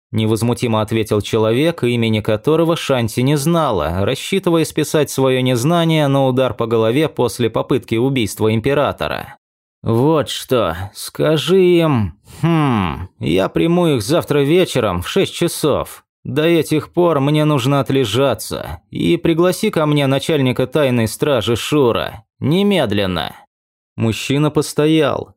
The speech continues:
недоуменно взглянул на императора. Видимо, что-то в поведении его величества показалось странным, но спорить не стал, император ведь. Попятился и также бесшумно вышел из комнаты.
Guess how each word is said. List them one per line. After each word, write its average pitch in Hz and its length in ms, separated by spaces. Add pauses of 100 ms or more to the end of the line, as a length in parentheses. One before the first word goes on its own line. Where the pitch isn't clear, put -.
(120)
недоуменно 120 720
взглянул 131 500
на 123 220
императора. 143 800 (160)
Видимо, 113 560
что-то 123 360
в - 80
поведении 117 640
его 113 220
величества 143 600
показалось 147 580
странным, 131 800 (100)
но 175 320
спорить 147 420
не 139 160
стал, 92 720
император 135 720
ведь. 127 440 (200)
Попятился 151 760
и 135 220
также 147 380
бесшумно 123 580
вышел 110 400
из 104 120
комнаты. 101 760